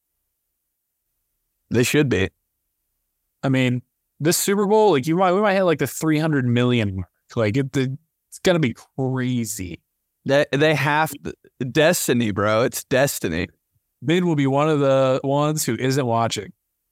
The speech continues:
Speaker 2: So congratulations.
Speaker 1: I might be, yeah. I might be, dude. We'll, we'll see. <laughs> There's no chance.
Speaker 2: All right. That's it for this week.
Speaker 1: <laughs> What a show, man. What a show.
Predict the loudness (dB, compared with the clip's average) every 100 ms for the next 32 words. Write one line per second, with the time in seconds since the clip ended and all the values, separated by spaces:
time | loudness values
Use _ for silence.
0 | _ -6 -4 -4 -2 0 0 0 -2 -4
1 | -6 -10 -14 -16 _ 0 2 2 2 2
2 | 2 2 2 2 0 -2 -6 _ _ _
3 | _ _ _ _ _ _ _ _ _ _
4 | -4 -2 0 2 4 4 4 2 2 -2
5 | _ _ _ _ _ -2 -2 0 2 2
6 | 2 2 2 -2 _ _ _ _ _ _
7 | _ _ _ _ _ -20 -20 _ _ _
8 | -20 _ _ _ 0 0 2 0 -2 -2
9 | 0 0 0 0 0 -2 -2 0 0 -2
10 | -6 -12 _ _ _ _ -2 -2 0 2
11 | 2 0 -2 -2 -2 -2 -2 0 -2 -4
12 | _ -6 -2 0 2 2 2 2 -2 0
13 | -2 2 2 4 2 0 0 2 2 4
14 | 4 2 0 -2 -2 0 2 0